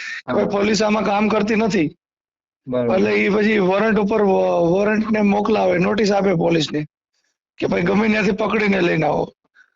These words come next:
Speaker 1: એટલે આ
Speaker 2: બરાબર.
Speaker 1: સેશન કોર્ટમાં ચાલે?
Speaker 2: ના. હા,
Speaker 1: સેશન
Speaker 2: ચાલે, ચાલે, ન્યા લો. તમારે
Speaker 1: સેશન
Speaker 2: શું?
Speaker 1: કોર્ટ, હા,
Speaker 2: ફેમિલી
Speaker 1: સેશન
Speaker 2: કોર્ટ હોય આની.
Speaker 1: હા, ફેમિલી કોર્ટમાં કીધું ફરીથી મૂકીએ, આમાં વકીલે કે આમાં તો અમે શું કરીએ કે
Speaker 2: તો
Speaker 1: ઓર્ડર
Speaker 2: પછી
Speaker 1: નથી કરતો.
Speaker 2: સેશનમાં હું કામ મૂકવું જોઈએ? ફેમિલી કોર્ટમાં જ મૂકવું જોઈએ ને.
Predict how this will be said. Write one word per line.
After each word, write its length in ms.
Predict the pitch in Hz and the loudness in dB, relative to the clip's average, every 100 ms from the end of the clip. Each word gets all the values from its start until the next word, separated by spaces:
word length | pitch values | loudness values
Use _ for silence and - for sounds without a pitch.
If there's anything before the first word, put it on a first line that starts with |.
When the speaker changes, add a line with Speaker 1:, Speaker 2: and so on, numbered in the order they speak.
| _ 139 | _ -6
Speaker 1:
એટલે 160 | 156 | -2
આ 60 | 180 | 0
Speaker 2:
બરાબર. 200 | 175 202 | 0 0
Speaker 1:
સેશન 180 | 196 202 | 0 0
કોર્ટમાં 320 | 220 220 220 | 0 0 -2
ચાલે? 440 | 214 220 302 220 | -2 0 -2 0
Speaker 2:
ના. 260 | 185 185 403 494 679 - _ _ _ _ _ _ _ _ _ _ - - _ _ _ _ _ _ - | 0 0 -2 -4 -8 -14 _ _ _ _ _ _ _ _ _ _ -12 -12 _ _ _ _ _ _ -2
હા, 160 | 196 | 0
Speaker 1:
સેશન 180 | 247 - | 0 2
Speaker 2:
ચાલે, 340 | 190 220 - - | 0 0 0 -2
ચાલે, 420 | 170 160 202 175 | -2 0 0 0
ન્યા 200 | 160 165 | 0 0
લો. 320 | 147 151 143 156 - _ - | 0 0 -2 -8 -14 _ -10
તમારે 180 | 143 160 | -6 -2
Speaker 1:
સેશન 260 | 156 147 | -2 -2
Speaker 2:
શું? 100 | 160 | -4
Speaker 1:
કોર્ટ, 140 | 139 - - | -8 -14 -8
હા, 200 | 131 156 | -4 -2
Speaker 2:
ફેમિલી 240 | 202 233 247 | 0 2 2
Speaker 1:
સેશન 160 | 208 | 0
Speaker 2:
કોર્ટ 180 | 233 214 | 0 0
હોય 180 | 220 202 | 0 0
આની. 320 | 180 214 277 - _ _ _ _ | 0 -2 -4 -8 _ _ _ _
Speaker 1:
હા, 380 | 151 170 151 131 131 | -4 -2 -2 -2 -2
ફેમિલી 320 | 139 180 202 | -2 -2 0
કોર્ટમાં 360 | 202 185 202 | -2 -2 -2
કીધું 200 | 196 214 214 | -2 -2 0
ફરીથી 300 | 185 190 214 | 0 0 0
મૂકીએ, 360 | 226 220 240 | 0 0 -2
આમાં 320 | 220 196 190 | 0 0 0
વકીલે 360 | 190 220 226 214 | 0 2 2 2
કે 80 | 220 | 0
આમાં 300 | 220 233 233 | 0 0 0
તો 100 | 233 | 0
અમે 160 | 180 | 2
શું 180 | 208 233 | 2 0
કરીએ 260 | 208 175 180 | 0 0 0
કે 120 | 185 | 0
Speaker 2:
તો 60 | 180 | 0
Speaker 1:
ઓર્ડર 300 | 165 196 196 | 2 2 2
Speaker 2:
પછી 100 | 220 | 2
Speaker 1:
નથી 80 | |
કરતો. 160 | 185 240 | 2 2
Speaker 2:
સેશનમાં 320 | 214 233 247 | 2 2 2
હું 80 | 254 | 0
કામ 120 | 277 | 2
મૂકવું 240 | 262 247 247 | 2 2 2
જોઈએ? 220 | 233 220 | 2 2
ફેમિલી 340 | 202 208 226 | 2 2 2
કોર્ટમાં 360 | 220 226 226 233 | 0 0 0 2
જ 40 | |
મૂકવું 300 | 226 226 240 | 2 2 2
જોઈએ 160 | 233 | 2
ને. 100 | 247 | 2